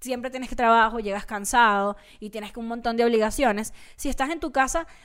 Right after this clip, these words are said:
o sea, son como metas pequeñitas que siento yo que te dan como energía y como son como gasolina para vivir el día a día.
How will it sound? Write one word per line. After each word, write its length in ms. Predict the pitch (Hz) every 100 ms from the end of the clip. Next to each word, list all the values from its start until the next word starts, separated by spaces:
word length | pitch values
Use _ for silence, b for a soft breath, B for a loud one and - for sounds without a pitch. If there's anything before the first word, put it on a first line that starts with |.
| B
o 80 |
sea, 140 | 233 302
son 160 | 302
como 200 | 320 415
metas 320 | 294 254 285 -
pequeñitas 640 | 349 269 214 254 254 311
que 120 | 285
siento 240 | 262 220 240
yo 160 | 269
que 80 | 294
te 80 | 262
dan 180 | 202 202
como 320 | 262 277 262
energía 640 | 202 220 208 202 202 226 226
y 60 | 247
como 180 | 262
son 160 | 214 190
como 220 | 208 254
gasolina 460 | 214 196 196 190 190
para 160 | 226 240
vivir 200 | 190 185
el 120 | 208
día 140 | 214
a 40 | 208
día. 300 | 262 170